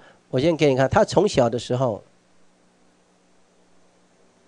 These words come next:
他从小的时候，因为埃及王看到这个，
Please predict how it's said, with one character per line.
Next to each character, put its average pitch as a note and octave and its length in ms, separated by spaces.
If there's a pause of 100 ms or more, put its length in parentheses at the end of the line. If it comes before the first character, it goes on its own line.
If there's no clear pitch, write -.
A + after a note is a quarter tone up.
(2500)
他 A3 140
从 A3+ 200
小 D#3+ 200
的 C#3+ 100
时 D3 180
候， C3+ 300 (360)
因 A#3 140
为 A#3 80
埃 C4 200
及 A#3+ 160
王 A#2+ 340
看 F3+ 180
到 D#3+ 200
这 C#3 340
个， A#2 400